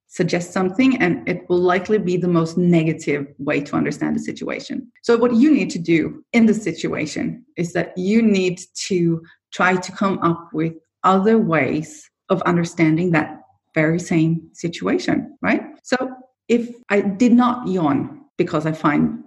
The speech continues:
you or the questions boring, then what could the reason be for me yawning? Do you have any suggestions?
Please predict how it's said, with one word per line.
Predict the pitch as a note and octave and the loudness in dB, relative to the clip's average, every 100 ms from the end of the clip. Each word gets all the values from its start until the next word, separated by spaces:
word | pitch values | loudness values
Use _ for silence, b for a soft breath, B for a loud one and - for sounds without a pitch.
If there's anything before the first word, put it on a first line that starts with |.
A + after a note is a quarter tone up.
| - | -4
you | F3 E3+ E3 D3+ | 2 4 4 4
or | D#3+ | 0
the | D#3+ | -2
questions | E3 E3 E3 - C#3 - - - - | -2 -2 -2 2 2 2 -8 -16 -4
boring, | D#3+ D3 C#3+ - - - | 0 0 0 -4 -8 -12
then | - - - A#3+ - | -8 -4 0 0 0
what | A3+ A#3 - | -2 -2 -2
could | C4 | 0
the | B3 | 2
reason | B3+ A#3+ B3 A#3+ | 2 2 4 4
be | C#4 C4+ | 4 2
for | - F3 | 0 0
me | D#3 | 2
yawning? | C3+ C3+ A#2+ - - - _ | 4 2 0 -4 -6 -10 _
Do | G3+ | -2
you | |
have | G3+ | 2
any | G3+ G3 | 2 2
suggestions? | G3 G#3+ G3+ G3+ C#4+ - - | 0 -2 -4 -2 -4 -4 -16